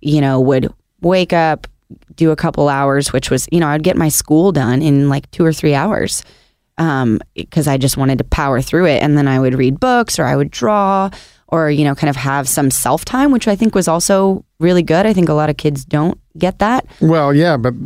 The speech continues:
Speaker 2: your self-time then
Speaker 1: Yeah.
Speaker 2: would be very different than self-time
Speaker 1: I don't
Speaker 2: for
Speaker 1: have
Speaker 2: kids
Speaker 1: self-time
Speaker 2: now.
Speaker 1: now. <laughs>
Speaker 2: Well, no,
Speaker 1: Oh,
Speaker 2: for
Speaker 1: yeah,
Speaker 2: you
Speaker 1: for
Speaker 2: or for
Speaker 1: kids.
Speaker 2: kids now.
Speaker 1: 'Cause it would be on a screen.
Speaker 2: Right. They'd be on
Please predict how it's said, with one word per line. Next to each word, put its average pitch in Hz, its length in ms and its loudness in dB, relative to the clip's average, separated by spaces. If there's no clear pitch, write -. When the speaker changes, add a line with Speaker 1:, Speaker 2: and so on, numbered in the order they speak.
Speaker 2:
your 143 220 2
self-time 120 640 0
then 104 580 0
Speaker 1:
Yeah. 147 420 2
Speaker 2:
would 123 140 2
be 117 100 4
very 117 280 2
different 101 380 0
than 101 260 2
self-time 101 600 0
Speaker 1:
I 180 120 0
don't 170 160 0
Speaker 2:
for 151 100 2
Speaker 1:
have 139 140 0
Speaker 2:
kids 104 140 0
Speaker 1:
self-time 131 440 2
Speaker 2:
now. 123 320 0
Speaker 1:
now. 220 60 2
<laughs> - 20 0
Speaker 2:
Well, 156 100 2
no, 170 320 0
Speaker 1:
Oh, - 100 2
Speaker 2:
for 156 60 2
Speaker 1:
yeah, 190 260 2
Speaker 2:
you 151 100 4
Speaker 1:
for - 100 2
Speaker 2:
or 151 160 2
for 190 180 2
Speaker 1:
kids. 131 60 -6
Speaker 2:
kids 131 400 0
now. 123 320 0
Speaker 1:
'Cause 175 140 2
it 180 60 2
would 165 100 2
be 165 60 2
on 143 100 0
a 139 60 0
screen. 139 440 -2
Speaker 2:
Right. 131 280 0
They'd - 0 -
be 82 60 -10
on - 40 -12